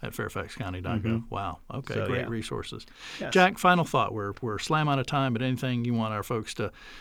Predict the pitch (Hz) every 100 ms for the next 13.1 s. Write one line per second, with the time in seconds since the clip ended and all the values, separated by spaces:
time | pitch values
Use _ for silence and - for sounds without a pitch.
0 | - - 156 160 143 127 131 - 127 117
1 | 117 113 117 120 117 113 117 113 - 113
2 | 110 110 113 117 117 - 104 110 107 104
3 | - 127 98 120 107 98 92 80 - 90
4 | 78 - - - - 123 180 233 202 160
5 | 151 - 131 123 113 110 117 113 - 127
6 | 110 107 107 110 104 101 107 110 - 101
7 | 95 92 - 85 104 98 98 95 95 -
8 | - - 143 139 127 113 107 101 110 110
9 | 120 110 104 - 113 117 101 120 151 131
10 | 131 - 107 - 117 117 107 101 95 98
11 | 92 90 92 98 104 135 185 131 95 92
12 | 98 95 98 92 - 151 92 - 101 95